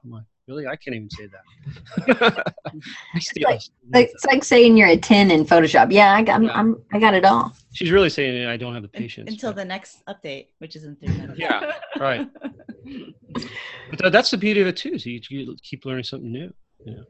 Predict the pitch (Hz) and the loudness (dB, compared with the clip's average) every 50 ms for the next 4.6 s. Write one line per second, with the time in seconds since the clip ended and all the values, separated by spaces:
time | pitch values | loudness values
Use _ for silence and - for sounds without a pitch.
0 | _ _ _ _ - _ - - - - 254 233 220 440 - 214 - 339 285 240 | _ _ _ _ -20 _ -14 -8 0 4 6 8 8 6 6 4 6 6 8 8
1 | 220 240 - 320 392 - 381 330 - 349 247 233 233 233 220 220 214 - 214 208 | 6 6 4 2 2 4 2 0 4 2 4 6 8 8 8 8 8 6 6 6
2 | 202 190 165 - - - 147 - 262 - 214 202 - - 208 208 208 208 214 220 | 6 4 2 -4 -6 -4 2 4 6 6 6 4 6 6 8 8 8 8 8 8
3 | 233 214 220 214 - - - 202 185 180 180 180 - 180 165 170 170 156 151 - | 8 8 8 6 6 4 4 4 4 4 2 4 4 4 6 6 6 6 4 4
4 | - 180 180 175 165 160 160 160 151 151 156 - | 4 4 6 8 8 8 8 8 6 4 0 -4